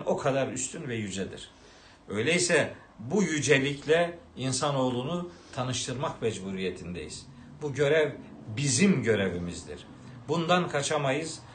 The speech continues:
bundan başka insanları mahrum bırakamayız. Yine Peygamberimizin bir ifadesiyle hatırlatayım. Buyurdu ki rivayete göre Peygamberimiz, "İza ahabbe ahadukum en yukellime rabbehu felyakra'il Kur'an."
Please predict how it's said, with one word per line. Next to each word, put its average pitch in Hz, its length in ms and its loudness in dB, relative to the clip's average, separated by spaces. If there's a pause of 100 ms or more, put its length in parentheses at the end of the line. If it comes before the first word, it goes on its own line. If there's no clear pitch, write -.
(160)
bundan 170 460 6
başka 156 280 0
insanları 139 580 0
mahrum 156 580 2 (320)
bırakamayız. - 680 2 (680)
Yine 220 300 6
Peygamberimizin 190 880 8
bir 175 80 0
ifadesiyle 151 760 2
hatırlatayım. 113 680 -2 (720)
Buyurdu 151 420 0
ki 156 120 -4
rivayete 139 460 4
göre 117 280 4
Peygamberimiz, 113 840 0 (500)
"İza 175 300 8
ahabbe 160 460 6
ahadukum 143 800 2
en 151 160 -2
yukellime 143 640 0
rabbehu 151 680 2 (340)
felyakra'il 127 760 -2
Kur'an." 101 520 0